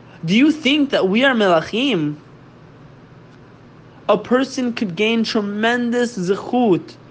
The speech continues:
by looking away or turning his head down while walking in the street.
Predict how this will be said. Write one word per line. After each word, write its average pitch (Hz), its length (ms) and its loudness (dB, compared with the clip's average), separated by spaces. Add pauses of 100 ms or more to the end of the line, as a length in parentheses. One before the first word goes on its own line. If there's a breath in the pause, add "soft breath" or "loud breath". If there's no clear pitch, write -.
(540)
by 185 200 4
looking 233 480 0
away 214 580 4
or 208 160 4
turning 247 420 -2
his 233 140 -6
head 226 380 0
down 196 520 0 (200 loud breath)
while 180 200 4
walking 220 460 0
in 208 100 -4
the 190 80 -2
street. 185 540 -6